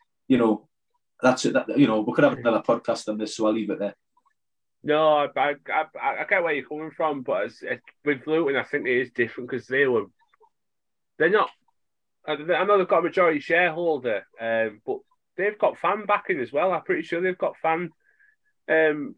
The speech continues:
Speaker 2: fan interest in that club, um, obviously 'cause they were brought back from, well, the dead in the National League, weren't they? So, you know, the fans are pretty much involved, a bit like what Darlington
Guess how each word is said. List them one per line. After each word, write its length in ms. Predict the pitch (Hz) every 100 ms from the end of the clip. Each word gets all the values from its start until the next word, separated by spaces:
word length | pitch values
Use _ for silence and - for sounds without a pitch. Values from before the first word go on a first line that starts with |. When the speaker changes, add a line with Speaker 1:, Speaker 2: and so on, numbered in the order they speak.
| -
Speaker 2:
fan 180 | 190
interest 420 | 170 175 190 - 180
in 100 | 156
that 180 | 127
club, 320 | - 160 165 - _ _ -
um, 560 | 135 135 131 127 - - _ _ -
obviously 280 | 123 - 123
'cause 160 | 131
they 140 | 120 143
were 80 | 127
brought 320 | 139 123 -
back 220 | 123 -
from, 400 | - 120 110 98
well, 180 | 120 117
the 100 | 104
dead 340 | - 117 131 - - _ _ _ _ _ _
in 80 | 117
the 60 | 110
National 380 | 120 120 131
League, 160 | 113 101
weren't 260 | 117 120 117
they? 100 | 113
So, 360 | 123 110 107
you 100 | 110
know, 140 | 110 101
the 80 | 110
fans 360 | 139 139 120
are 160 | 120 104 _ _ _ -
pretty 160 | 143
much 100 | 131 120
involved, 340 | 113 131 127
a 40 |
bit 60 | 160
like 180 | 156 120
what 180 | 127 -
Darlington 520 | 139 156 147 147